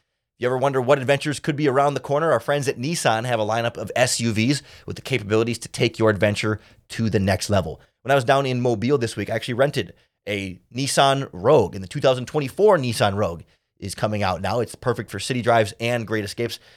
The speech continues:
I really liked the Rogue in Mobile. It's comfortable, sits, sits high, and, but you're not, like, up, you feel like you're in, like, a big truck either.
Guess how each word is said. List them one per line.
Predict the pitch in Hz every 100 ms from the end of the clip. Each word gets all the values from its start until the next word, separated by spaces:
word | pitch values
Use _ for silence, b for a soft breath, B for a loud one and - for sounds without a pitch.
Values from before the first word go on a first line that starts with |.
| b b
I | 165
really | 196
liked | 151 151 - - -
the | 110
Rogue | 110 101 92 -
in | 110 107
Mobile. | 101 98 120 139
It's | 117 - -
comfortable, | - 139 139 131 135 139 b b _
sits, | - 131 - - _
sits | - 127
high, | - 123 117 120
and, | 120 98
but | 80 98 104
you're | 117
not, | 127
like, | 110 -
up, | - -
you | 120 101
feel | 110
like | 104
you're | 98
in, | 95
like, | 92
a | 90
big | 92 82
truck | - 123 -
either. | 127 113 110